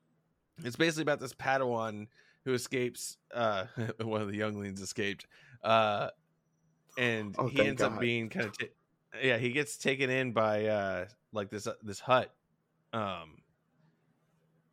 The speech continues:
Speaker 1: like, the kinda, like, slug kinda creatures that Jabba is, and
Speaker 2: Mm-hmm.
Speaker 1: they're, they're, he joins his band, and so they're this band that's getting chased by Jabba the Hutt, and so,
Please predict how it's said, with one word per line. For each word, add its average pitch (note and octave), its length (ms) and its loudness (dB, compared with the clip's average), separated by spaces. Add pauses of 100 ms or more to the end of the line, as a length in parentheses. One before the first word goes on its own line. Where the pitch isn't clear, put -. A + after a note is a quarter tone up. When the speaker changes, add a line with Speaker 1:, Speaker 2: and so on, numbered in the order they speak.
(320)
Speaker 1:
like, G#2+ 180 -2
the G2+ 140 -4
kinda, B2 220 0
like, G2 120 -6
slug A2 440 -2
kinda B2 240 -2
creatures B2 340 -2
that G2 120 -4
Jabba G#2+ 320 0
is, D#3 340 -2 (400)
and A2 80 -2
Speaker 2:
Mm-hmm. G#2+ 80 -2
Speaker 1:
they're, A2 360 -2
they're, A2 120 -8
he A#2+ 140 -4
joins A#2 500 -6
his G#2+ 200 -4
band, E2+ 500 -8 (400)
and G#2+ 120 -4
so B2 140 2
they're A#2 160 6
this A#2 160 -2
band A#2 300 2
that's G2+ 100 -6
getting A2 200 -4
chased G2+ 220 -2
by G2 120 -4
Jabba G2 260 0
the F#2 80 -4
Hutt, G2 280 -2
and F#2+ 140 -12
so, F#2 380 -6